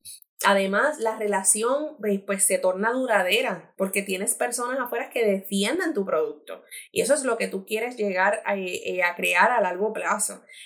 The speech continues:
Creas confianza con ese cliente, que eso es bien importante, y además logras que ese cliente sea leal a esa marca.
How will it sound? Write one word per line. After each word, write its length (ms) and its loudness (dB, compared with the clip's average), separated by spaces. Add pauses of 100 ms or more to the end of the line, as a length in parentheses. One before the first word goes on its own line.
Creas 340 6
confianza 760 0
con 140 0
ese 220 -2
cliente, 480 -2
que 80 -8
eso 120 -4
es 120 0
bien 240 -2
importante, 720 0
y 120 0
además 440 -2
logras 560 2
que 120 -4
ese 180 -4
cliente 400 -4
sea 240 4
leal 440 2
a 60 -2
esa 200 0
marca. 520 -6